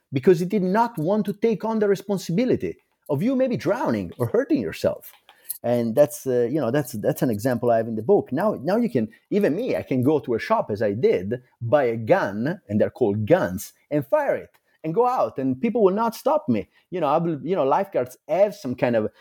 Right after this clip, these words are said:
kind of power, but not super much. Uh, I, I think ultimately they can't stop you. They can just, and, and that's part,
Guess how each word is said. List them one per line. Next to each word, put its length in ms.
kind 140
of 120
power, 520
but 100
not 240
super 360
much. 360
Uh, 960
I, 220
I 60
think 160
ultimately 420
they 140
can't 300
stop 340
you. 60
They 60
can 180
just, 220
and, 320
and 120
that's 140
part, 300